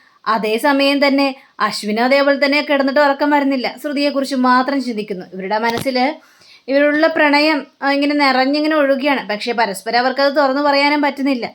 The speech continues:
എന്ത് ചെയ്യാനായിട്ട്? അങ്ങനെ പിറ്റേ ദിവസം രാവിലെ ആയി കഴിഞ്ഞപ്പോഴേക്കും നമ്മുടെ ശ്രുതി പതിവ് പോലെ തന്നെ ജോലിക്ക് പോകാൻ ഒരുങ്ങി നേരെ വരികയാണ്. അപ്പൊ അമ്മായി വന്നിട്ട്, "നീ എവിടെ പോകുന്നു ശ്രുതി?" "ഞാൻ ജോലിക്ക് പോവുകയാണ്." "നീ എന്ത് പരിപാടിയെ കാണിക്കുന്നു ശ്രുതി? അച്ഛൻ ഇങ്ങനെ വയ്യാതെ കിടക്കുകയല്ലേ, ആ സമയത്ത് അച്ഛൻ്റെ കാര്യങ്ങളൊക്കെ നോക്കണ്ടേ?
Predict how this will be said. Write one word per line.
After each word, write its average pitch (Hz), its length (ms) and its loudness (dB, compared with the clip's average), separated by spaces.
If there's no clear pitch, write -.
എന്ത് 214 220 -6
ചെയ്യാനായിട്ട്? 240 640 0
അങ്ങനെ 381 260 4
പിറ്റേ 349 220 0
ദിവസം 359 200 2
രാവിലെ 302 320 4
ആയി 277 120 2
കഴിഞ്ഞപ്പോഴേക്കും 262 540 0
നമ്മുടെ 254 180 0
ശ്രുതി 254 280 -6
പതിവ് 262 320 0
പോലെ 277 160 0
തന്നെ 277 260 0
ജോലിക്ക് 269 320 0
പോകാൻ 277 300 2
ഒരുങ്ങി 269 260 -2
നേരെ 277 200 2
വരികയാണ്. 277 440 0
അപ്പൊ 247 160 -4
അമ്മായി 240 320 2
വന്നിട്ട്, 277 280 2
"നീ 269 160 0
എവിടെ 302 180 0
പോകുന്നു 311 320 0
ശ്രുതി?" 277 260 -6
"ഞാൻ 233 200 -4
ജോലിക്ക് 262 360 0
പോവുകയാണ്." 262 480 2
"നീ 240 180 -2
എന്ത് 254 300 0
പരിപാടിയെ 294 500 2
കാണിക്കുന്നു 277 400 0
ശ്രുതി? 254 320 -4
അച്ഛൻ 294 340 -2
ഇങ്ങനെ 339 200 2
വയ്യാതെ 320 400 4
കിടക്കുകയല്ലേ, 294 520 2
ആ 320 140 2
സമയത്ത് 359 420 2
അച്ഛൻ്റെ 339 320 0
കാര്യങ്ങളൊക്കെ 349 500 2
നോക്കണ്ടേ? 330 460 2